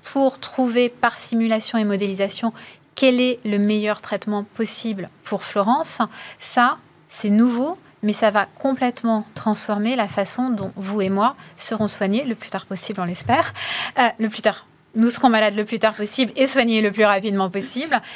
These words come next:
Ça va changer les traitements pour aller vers un traitement vraiment personnalisé, lié à vos données, votre mode de vie,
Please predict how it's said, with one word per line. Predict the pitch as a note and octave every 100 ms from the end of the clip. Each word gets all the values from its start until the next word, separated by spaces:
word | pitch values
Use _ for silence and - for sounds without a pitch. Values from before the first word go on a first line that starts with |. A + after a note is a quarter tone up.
| - -
Ça | A3+
va | G#3+ G#3+ - -
changer | - A#3 A3+ A3 A3+
les | G3+
traitements | - G3 B3+ D4
pour | -
aller | G#3+ G#3+
vers | G#3 G3
un | F#3+ F#3
traitement | - F#3+ - G#3
vraiment | G3 G#3+ B3 B3+ B3
personnalisé, | B3 A#3 A3+ A3+ G#3+ G3+ G3+ D4+ E4+
lié | G#3+ G#3+ G3+
à | F3 - - -
vos | A3
données, | A3 G#3+ C#4+ C#4
votre | A3+ A3+ G#3+
mode | G3+ F#3
de | F#3
vie, | G3